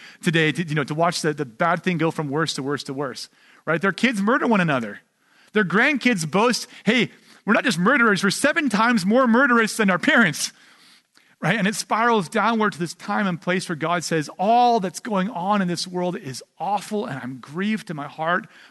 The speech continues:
by how it's wicked all the time. The hate, the murder, the strife, the selfishness is out of control."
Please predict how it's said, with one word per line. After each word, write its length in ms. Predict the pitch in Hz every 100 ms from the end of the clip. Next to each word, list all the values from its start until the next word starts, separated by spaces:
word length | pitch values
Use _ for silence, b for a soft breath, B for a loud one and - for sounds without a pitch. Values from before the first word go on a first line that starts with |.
| B
by 120 | 143
how 200 | 135 147
it's 140 | 147
wicked 580 | 139 131 240 - 190 165 b b b
all 280 | 160 175
the 100 | 160
time. 340 | 156 160 151 139
The 140 | 143
hate, 520 | - 175 214 214 - - b b
the 60 | -
murder, 680 | 147 160 202 208 196 151 117 b
the 80 | -
strife, 760 | 139 - - 226 190 208 - - b
the 80 | 160
selfishness 680 | - - 117 - 180 165 139
is 200 | 180 -
out 160 | 143 156
of 60 |
control." 540 | 143 131 - - 104